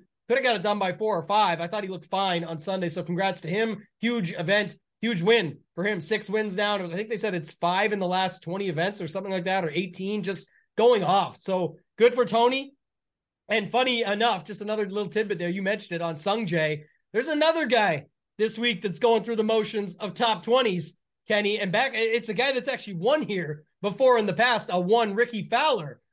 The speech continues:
who everyone's talking today about his price, squeezed right between Justin Thomas and Cam Young, who we'll get to that later when we get to the tiers. But another guy that's going through the motions. A lot of these guys, man, just they're right there, they're right there, they're right there. It only takes one to pop off. So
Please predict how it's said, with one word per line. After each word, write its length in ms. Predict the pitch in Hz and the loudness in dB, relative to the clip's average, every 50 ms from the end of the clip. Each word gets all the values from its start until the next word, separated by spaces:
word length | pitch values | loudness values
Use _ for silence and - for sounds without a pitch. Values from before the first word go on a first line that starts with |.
| _ _ | _ _
who 100 | 190 208 | 0 0
everyone's 300 | 220 226 226 226 208 214 | 2 4 2 2 0 2
talking 320 | - 233 220 208 - 214 | 2 2 2 2 0 -4
today 200 | 185 208 247 254 | -2 0 0 0
about 180 | 226 185 180 175 | 0 0 0 0
his 180 | 220 269 - | 0 -2 -4
price, 380 | - - 214 190 170 170 160 - | -6 -6 -4 -2 -2 -2 -4 -8
squeezed 360 | - - 226 226 226 196 156 | -10 -8 -6 -6 -6 -4 -2
right 220 | 185 214 240 254 - | 0 2 2 2 0
between 560 | 262 - - 294 302 285 262 226 208 180 - - _ _ _ _ | -2 -6 -6 -4 -2 -2 0 -2 -2 -4 -6 -10 _ _ _ _
Justin 360 | - 233 247 240 240 240 214 | 0 0 0 2 0 -4 -2
Thomas 360 | - 233 240 247 240 202 - | 2 2 2 2 2 0 -4
and 80 | 202 170 | -4 -2
Cam 240 | - 220 220 214 208 | 0 0 2 2 4
Young, 200 | 226 233 220 185 | 4 4 4 2
who 60 | 185 | 2
we'll 100 | 196 190 | 0 0
get 160 | 180 214 214 208 | 0 -2 -4 -2
to 60 | 208 | -2
that 200 | 220 220 - 175 | 0 0 0 0
later 260 | 190 220 226 208 190 | 0 0 0 0 0
when 80 | 185 185 | -2 -4
we 60 | 175 | -4
get 120 | 175 185 180 | -6 -8 -8
to 60 | 196 | -8
the 120 | 170 165 | -8 -8
tiers. 360 | 151 220 240 247 214 180 160 | -6 -2 0 2 2 2 2
But 260 | 143 160 175 160 156 - _ _ _ _ - | 2 2 2 0 0 -6 _ _ _ _ -4
another 260 | 160 196 233 247 240 | 0 2 4 4 4
guy 340 | 202 247 247 226 175 143 - | 4 4 2 2 0 -2 -6
that's 140 | 165 156 151 | -12 -14 -4
going 200 | - 214 214 196 | -2 -2 -2 -2
through 120 | 175 220 | -4 -4
the 80 | 202 202 | -4 -2
motions. 400 | 208 214 220 208 208 190 165 143 | 0 0 0 0 -2 -6 -8 -8
A 40 | 151 | -4
lot 200 | 170 185 208 214 | -2 -2 -2 -2
of 40 | 214 | -2
these 160 | 214 185 156 | -6 -6 -4
guys, 260 | 202 208 208 180 156 | -2 -2 -2 -2 -4
man, 180 | 170 175 175 165 | -4 -6 -6 -6
just 220 | 175 160 - - _ _ _ _ _ _ | -8 -10 -12 -16 _ _ _ _ _ _
they're 100 | 160 160 | -2 0
right 280 | 175 196 214 214 214 | 2 2 2 2 2
there, 240 | 220 220 226 220 208 | 2 2 4 2 2
they're 100 | 185 175 | 0 0
right 260 | 180 202 214 202 208 | 2 2 2 2 0
there, 200 | 220 214 214 208 | 0 -2 -2 -2
they're 120 | 180 180 175 | -2 -2 -2
right 240 | 185 196 202 180 | -2 -2 -2 -2
there. 140 | 196 208 220 | -2 -2 -2
It 60 | 202 | -2
only 160 | 190 214 226 220 | -2 -2 -2 0
takes 260 | 233 233 208 156 156 | 0 -2 -2 -2 -4
one 240 | 180 208 220 208 185 | -4 -4 -2 -2 -4
to 60 | 165 | -6
pop 280 | 156 190 185 180 180 | -4 -4 -4 -2 0
off. 280 | 190 190 190 160 151 147 | 0 0 0 0 -2 -6
So 380 | - - 175 156 151 147 147 | -6 -6 -4 -4 -4 -4 -8